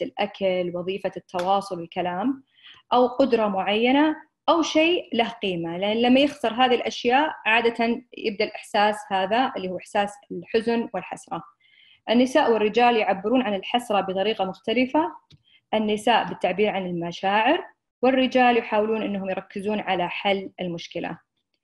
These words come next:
وبعدين في مراحل يمكن قد سمعتوا عنها، مراحل الحز-، الحزن والحسرة، آه، تبدأ بالإنكار، آه، مثلا لو طفل أهله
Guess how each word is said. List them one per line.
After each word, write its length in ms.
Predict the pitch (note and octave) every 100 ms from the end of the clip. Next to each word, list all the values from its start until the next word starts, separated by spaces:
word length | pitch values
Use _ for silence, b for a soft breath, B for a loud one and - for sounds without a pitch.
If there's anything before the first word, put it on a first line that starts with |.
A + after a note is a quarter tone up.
| b b b b -
وبعدين 480 | G3 G#3+ A3+ A#3+ A#3
في 180 | - D4
مراحل 440 | C4 B3 A#3+ A3
يمكن 300 | A3 G#3+ G#3+
قد 100 | A3+
سمعتوا 460 | A#3 G3+ G3 F#3+ G3
عنها، 520 | F#3 G#3+ G#3 G#3+ A3+
مراحل 500 | F#3+ F#3 G3+ - F#3+
الحز-، 440 | F3 - A3 A3 -
الحزن 420 | G3 F#3 B3 G3
والحسرة، 640 | F3+ F#3 - G#3 A#3+ C#4 - - _ _ - F#3
آه، 180 | G3
تبدأ 360 | F#3 A3+ F3+ F#3
بالإنكار، 840 | F3 F#3 F#3+ F#3 - F#3+ F#3+ C4 F#4+ - -
آه، 180 | F#3+ F3+
مثلا 260 | F#3+ F#3+
لو 180 | F3+ F#3
طفل 560 | F3+ B3+ A#3+ B3 F4 F#4+
أهله 720 | G3+ G3 F#3+ F#3 F#3 F3+